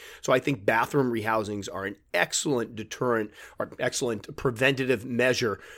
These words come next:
for having your tarantula get out into your home and get loose. And it's something that you could honestly, you know, if you have a new world, if it's one of those issues where you're trying to convince your spouse to let you get an old world and they're afraid of it, you could see, you know, show them how you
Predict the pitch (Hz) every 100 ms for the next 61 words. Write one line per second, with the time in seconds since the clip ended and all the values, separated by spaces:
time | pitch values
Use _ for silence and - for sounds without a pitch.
0 | - _ - 120 127 127 117 113 110 -
1 | 113 113 110 110 104 92 117 113 104 107
2 | - 107 98 113 95 92 - 123 110 101
3 | 101 95 95 - 120 170 120 - - -
4 | - - 113 123 - 139 135 139 123 127
5 | 123 - 117 - 143 147 165 - 127 123
6 | 135 - - _ _ _ - - 131 117
7 | - 113 113 113 123 139 143 143 120 123
8 | 147 143 123 - 139 - 139 117 110 107
9 | 110 104 113 113 104 - 110 107 - 98
10 | 95 95 90 87 117 107 110 107 95 87
11 | 82 - 131 123 117 - - - - 117
12 | 110 98 - 123 110 107 101 127 104 95
13 | - 120 104 95 101 104 95 92